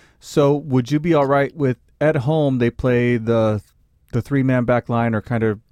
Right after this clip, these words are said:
what they called a three-man back line, which was really a five-man back line, ag-, against this Atlanta team? Would you be all right with that, or you wanna see more of an attacking formation coming up?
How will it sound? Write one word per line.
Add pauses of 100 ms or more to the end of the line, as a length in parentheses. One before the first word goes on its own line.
(120)
what
they
called
a
three-man
back
line,
which
was
really
a
five-man
back
line, (520)
ag-, (520)
against
this
Atlanta
team?
Would
you
be
all
right
with
that,
or
you
wanna
see
more
of
an
attacking
formation
coming
up?